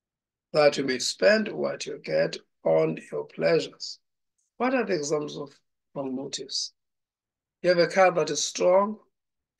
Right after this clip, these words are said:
it's still really working very well,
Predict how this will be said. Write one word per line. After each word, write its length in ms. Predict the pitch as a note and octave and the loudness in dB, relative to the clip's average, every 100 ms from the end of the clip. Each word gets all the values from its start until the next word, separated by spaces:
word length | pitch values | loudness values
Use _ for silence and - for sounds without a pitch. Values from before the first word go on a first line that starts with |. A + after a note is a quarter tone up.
| _ | _
it's 320 | - - - | -12 -10 -10
still 540 | - - - F3 D#3 - - _ _ _ _ _ _ _ _ - | -10 -10 -6 -6 -6 -10 -16 _ _ _ _ _ _ _ _ -8
really 340 | D3+ D#3+ D#3+ - _ - | -2 -2 -2 -6 _ -4
working 460 | D#3+ D3 - C3 | -2 -2 -6 -2
very 260 | C3 E3 F3 | 6 8 8
well, 340 | C3+ C3 - | 6 4 -2